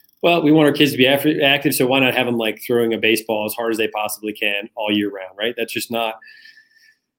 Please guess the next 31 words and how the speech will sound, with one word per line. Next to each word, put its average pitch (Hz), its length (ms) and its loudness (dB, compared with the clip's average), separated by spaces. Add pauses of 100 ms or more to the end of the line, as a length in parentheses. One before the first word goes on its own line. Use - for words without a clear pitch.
the 139 60 2
best 135 240 0
idea. 104 460 0 (100)
So 139 320 4
the, 143 800 -2
the 147 240 -2
why 156 160 4
I 147 60 2
think 147 160 2
it's 117 120 0
simple 156 280 4
is 110 100 0
just, - 160 -12
like, 101 160 -12 (580)
play. 113 440 -6 (180)
<laughs> 147 100 -2 (640)
Get 135 140 -2
the 135 80 -4
kids 135 280 0
to 113 100 -8
play, 104 460 -2 (100)
right? 117 400 -2
Get 143 140 2
the 147 100 0
kids 143 220 2
to - 60 -2
have 120 280 -2
fun, 110 340 -4
right? 110 160 -4
Kids - 260 -4
naturally, 127 840 2